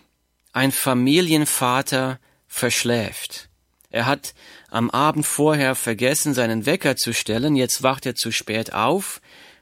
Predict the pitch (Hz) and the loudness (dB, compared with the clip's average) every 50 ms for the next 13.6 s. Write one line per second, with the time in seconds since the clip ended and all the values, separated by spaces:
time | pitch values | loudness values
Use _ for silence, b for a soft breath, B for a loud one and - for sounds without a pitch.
0 | B _ 139 135 127 131 123 87 92 127 139 147 143 - - - 127 143 156 - | B _ -2 0 2 0 0 0 0 2 2 4 2 0 0 2 2 2 2 2
1 | - 156 151 147 - - - 143 143 - - - 110 113 117 - - - 113 - | 2 2 0 0 -2 -4 -4 -2 -2 -4 -2 0 0 0 0 0 0 -2 0 0
2 | 95 104 98 98 95 - - 101 98 92 78 - - - _ _ _ _ _ _ | 0 -2 -2 -6 -8 -6 -6 -6 -4 -6 -6 -10 -14 -20 _ _ _ _ _ _
3 | _ _ _ _ _ _ _ _ _ _ _ _ _ _ _ _ _ _ _ - | _ _ _ _ _ _ _ _ _ _ _ _ _ _ _ _ _ _ _ -20
4 | B B B B B B B B - 135 165 185 - - - 175 156 143 156 143 | B B B B B B B B 0 2 2 2 2 2 0 0 0 0 2 2
5 | 156 147 - - - 139 135 143 170 202 202 160 139 123 - - 120 113 113 123 | 2 2 2 2 2 2 4 4 4 4 4 2 2 0 0 0 2 2 2 2
6 | 131 - 160 160 175 180 B B B B B B - - - - 139 143 147 135 | 0 0 0 0 0 -2 B B B B B B -8 -4 0 2 2 2 4 4
7 | 143 139 127 107 120 123 123 123 117 107 98 139 147 170 185 190 180 - - B | 2 2 2 0 0 0 2 0 0 0 0 2 2 2 2 2 0 -2 -4 B
8 | B B B B B B B B - 117 123 127 127 127 127 - - - 143 139 | B B B B B B B B 0 2 2 2 2 2 0 0 0 2 2 2
9 | - - - - 117 139 165 202 233 196 156 139 120 - - 110 107 107 113 120 | 2 0 -2 0 0 2 4 4 4 4 2 2 0 0 0 0 0 0 0 0
10 | 135 160 185 B B B B B B B B B _ - 127 120 131 131 117 - | 0 -2 -4 B B B B B B B B B _ -2 -2 0 0 0 0 2
11 | - 117 113 - - 120 123 135 180 220 233 - - 135 113 110 107 101 113 139 | 0 0 0 0 0 0 2 4 4 4 2 2 0 -2 -2 0 -2 0 0 0
12 | 139 143 120 131 - 101 123 123 - 113 113 - - 120 107 101 135 202 202 147 | 0 0 0 0 0 0 -2 -2 0 -2 -4 -2 0 -2 0 0 0 0 0 0
13 | 123 110 85 104 98 - - 131 180 220 220 | 0 0 0 -2 -4 -4 -4 -4 -4 -4 -6